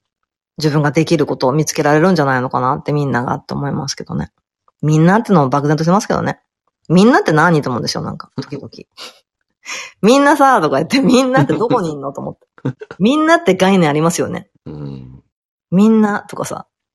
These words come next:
Speaker 1: いるかどうかもわかんないみんなみたいな。<laughs> いんの？本当にって感じですけど。
Speaker 2: まあ、平均、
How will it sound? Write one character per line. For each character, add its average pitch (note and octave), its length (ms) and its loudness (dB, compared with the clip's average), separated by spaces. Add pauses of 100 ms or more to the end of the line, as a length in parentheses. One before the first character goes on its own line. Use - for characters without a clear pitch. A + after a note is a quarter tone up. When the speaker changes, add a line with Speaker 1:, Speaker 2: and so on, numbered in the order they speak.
(960)
Speaker 1:
い F3+ 80 0
る B3+ 120 0
か G3 140 2
ど E3+ 140 4
う E3+ 40 -4
か D#3 100 -2
も C3 80 -2
わ C#3 80 -2
か F3+ 120 0
ん E3+ 60 0
な C#3 80 0
い C3 40 -4
み D3+ 140 -4
ん D3+ 40 -2
な C#3+ 120 2
み C#3 80 -2
た - 80 -8
い - 40 -14
な。 - 0 - (840)
<laughs> - 800 -20
い G3 140 4
ん A#3+ 60 4
の？ D#3+ 100 4
本 D#3 140 2
当 D3 100 -2
に C#3+ 100 -4
っ - 20 -6
て C3 120 -8
感 C#3+ 140 -4
じ D3 40 -4
で C#3+ 80 0
す - 80 -6
け - 80 -14
ど。 - 80 -10
Speaker 2:
ま - 60 -8
あ、 - 20 -20
平 G2+ 340 0
均、 F#2 580 -4